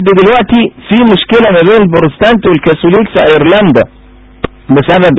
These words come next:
إيه؟ بسبب إن هم عايزين ينشروا المذهب الكاثو-، ال-، البروتستانتي، ودول كاثوليك في الأصل، وكانوا يصطادون كما تصطاد الوحوش في البرية. في إسبانيا محكمة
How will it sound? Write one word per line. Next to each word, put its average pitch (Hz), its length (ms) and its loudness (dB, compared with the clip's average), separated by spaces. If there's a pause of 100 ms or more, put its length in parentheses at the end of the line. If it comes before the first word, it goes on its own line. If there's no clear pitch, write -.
إيه؟ 156 120 2 (560)
بسبب 208 400 0
إن 180 140 2
هم 226 100 0 (120)
عايزين 175 420 2 (120)
ينشروا 214 480 0 (260)
المذهب 185 480 0
الكاثو-، 165 420 -2
ال-، 147 200 0
البروتستانتي، 170 760 -2 (120)
ودول 196 360 0
كاثوليك 180 460 0
في 185 100 2
الأصل، - 400 -4 (640)
وكانوا 196 460 0 (100)
يصطادون 180 500 0 (160)
كما 180 180 2 (140)
تصطاد 196 500 0
الوحوش 170 400 0 (160)
في - 120 -2
البرية. 156 480 0 (560)
في 160 60 0 (120)
إسبانيا 240 520 0 (240)
محكمة 233 500 0